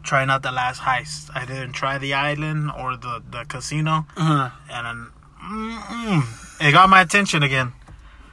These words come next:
Speaker 1: But it looks like Rockstar is trying, is starting to do what other games are starting to do. Remove stuff.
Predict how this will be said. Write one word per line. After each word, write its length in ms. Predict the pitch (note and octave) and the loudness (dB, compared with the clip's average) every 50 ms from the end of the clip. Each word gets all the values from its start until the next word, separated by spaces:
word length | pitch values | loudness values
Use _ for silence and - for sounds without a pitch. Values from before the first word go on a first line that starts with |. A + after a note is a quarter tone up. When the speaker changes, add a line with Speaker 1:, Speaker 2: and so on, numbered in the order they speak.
| - - - | -18 -2 4
Speaker 1:
But 120 | D3 D#3 D#3+ | 6 6 6
it 120 | E3+ E3 | 6 6
looks 280 | G3 A#3 B3 - - - | 6 6 4 4 4 4
like 200 | A3 G#3 G3+ F3 | 6 6 6 8
Rockstar 760 | F3 F3 G3+ A3+ A3 - - - G#3 G3 G3 F#3+ G3 F#3+ F3+ | 10 12 12 12 10 8 4 6 8 10 10 10 10 8 4
is 280 | F3 E3 D#3+ D#3 D3 | 2 2 2 0 0
trying, 420 | - - F3 F3 F3+ F#3 F#3 F3+ D#3 | 2 6 8 8 8 6 4 0 -2
is 100 | D3 D3 | -2 4
starting 280 | - E3+ F3 F3+ F3+ | 6 6 6 6 4
to 100 | E3 - | 2 -2
do 180 | D#3 C#3+ D#3 E3 | -2 0 0 0
what 220 | D#3 D3+ D3 C#3+ C#3+ | 2 2 0 0 -2
other 200 | - C#3+ C#3+ C3+ | -4 -4 -4 -6
games 360 | B2 C3+ C3 C3 C3 A#2+ - | -6 -8 -8 -8 -8 -10 -10
are 100 | A#2+ A2+ | -10 -12
starting 280 | - - A#2+ A#2 A2+ A2+ | -10 -10 -10 -10 -10 -12
to 60 | A2 | -14
do. 200 | G#2 A2 A2 A2+ A#2 | -14 -14 -14 -8 -6
Remove 440 | C3+ C#3 C3+ C#3 D3 D#3 D3 C3+ | -2 0 2 4 4 4 4 2
stuff. 520 | - - - - - C3+ - - - - | 0 -6 -8 -10 -12 -14 -16 -18 -20 -20